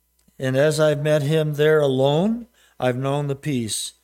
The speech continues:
the Savior gives." And then this final word he said, "Someday the world will know real peace, for Christ will come as king to reign. Creation then will find release,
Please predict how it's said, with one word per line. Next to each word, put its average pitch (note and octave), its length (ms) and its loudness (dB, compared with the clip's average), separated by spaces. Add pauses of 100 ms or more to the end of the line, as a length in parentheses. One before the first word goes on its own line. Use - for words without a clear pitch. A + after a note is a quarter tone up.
(480)
the B2 100 -8
Savior A#2+ 460 -2
gives." A2 400 -8
And A2+ 140 -10
then B2 160 -8
this C3+ 160 -4
final C3 360 -8
word G2+ 280 -10
he F#2 40 -14
said, E2 360 -14 (2000)
"Someday G3 600 2
the F#3+ 100 4
world F3 360 4
will D#3 260 0
know D#3 240 4
real E3 420 2
peace, E3 540 -2
for C#3 200 -6
Christ D3+ 440 0
will C3+ 140 -4
come D3 280 -2
as C3 160 -2
king D#3 340 -4
to A2+ 140 -12
reign. A#2+ 540 -6 (580)
Creation C#3+ 640 0
then C#3 320 2
will A#2+ 140 -2
find B2+ 400 -4
release, B2 760 -2